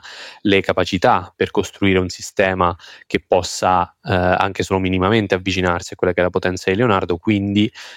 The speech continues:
eh, quello che è possibile fare è, eh, affidarsi appunto alla nostra infrastruttura per richiedere spazio e, eh, potenza computazionale nel contesto di un progetto che poi viene,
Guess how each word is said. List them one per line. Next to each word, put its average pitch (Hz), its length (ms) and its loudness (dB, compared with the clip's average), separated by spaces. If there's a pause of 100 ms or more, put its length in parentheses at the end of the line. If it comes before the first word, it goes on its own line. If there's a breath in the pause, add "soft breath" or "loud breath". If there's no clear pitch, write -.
(100)
eh, 87 160 0
quello 92 240 0
che 90 100 2
è 82 40 0
possibile 95 480 -2
fare 95 440 4
è, - 80 -4
eh, 90 320 0
affidarsi 92 840 0
appunto 92 460 -2
alla 87 80 2
nostra 95 280 -2
infrastruttura 104 1200 0
per 90 240 0
richiedere 90 680 2
spazio 95 800 0
e, 90 260 0 (400 loud breath)
eh, 90 260 2
potenza 98 440 0
computazionale 98 760 0
nel 90 140 0
contesto 95 420 -4
di 90 60 -4
un 90 100 -4
progetto 120 840 0
che - 160 -2
poi 87 200 2
viene, 85 800 0